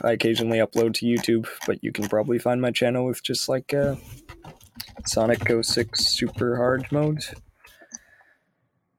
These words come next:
Uh, if you go to videos, it might show. Nope, it doesn't, actually. Let's see. Let me see. Sonic oh six Restored.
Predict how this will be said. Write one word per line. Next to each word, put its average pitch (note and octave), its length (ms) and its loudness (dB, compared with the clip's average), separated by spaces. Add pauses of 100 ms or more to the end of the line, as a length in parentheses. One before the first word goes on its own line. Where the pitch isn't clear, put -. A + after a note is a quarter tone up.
(160)
Uh, D#3+ 720 6
if - 180 0
you - 80 0
go D2+ 140 0
to - 140 -6
videos, - 400 -6
it - 100 -8
might C#2+ 180 -6
show. - 480 -4
Nope, F#3 220 2 (180)
it - 200 -2
doesn't, - 360 0
actually. - 460 -2 (500)
Let's - 200 -4
see. - 220 -4 (960)
Let C3 100 0
me A#2+ 60 0
see. - 320 0
Sonic - 400 0
oh B1+ 40 -2
six - 540 -4
Restored. - 920 -4